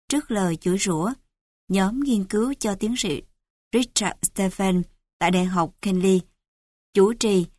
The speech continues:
đã tìm ra một lợi ích không ngờ của việc chửi rủa, giúp giảm đau và nâng cao khả năng chịu đau của con người. Trong một thí nghiệm,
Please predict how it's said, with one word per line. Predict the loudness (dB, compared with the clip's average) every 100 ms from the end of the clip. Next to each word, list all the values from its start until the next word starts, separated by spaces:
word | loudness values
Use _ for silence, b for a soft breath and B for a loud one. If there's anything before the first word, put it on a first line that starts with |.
| _
đã | -2 0
tìm | 0 0 2
ra | 2 0 0
một | 0 -4 -4
lợi | -4 -4
ích | -8 -10
không | -8 -4 -2
ngờ | 0 -2 -4 _ _ -6
của | -4
việc | -2 0 -2 -2
chửi | -4 -2
rủa, | -2 -2 -2 -6 -10 _ _ _ -4
giúp | -2 -2 _
giảm | 0 2 2
đau | 0 0 0 -4 b _ -2
và | 2
nâng | 2 2
cao | -2 -2 -2
khả | -2 -2
năng | -2 -2 -2
chịu | 0 0
đau | 2 0
của | 0 -4
con | -4 -2
người. | 0 0 -4 _ _ _ _ _ _ _
Trong | 0 2
một | 2 -2 -2
thí | 0
nghiệm, | 2 4 2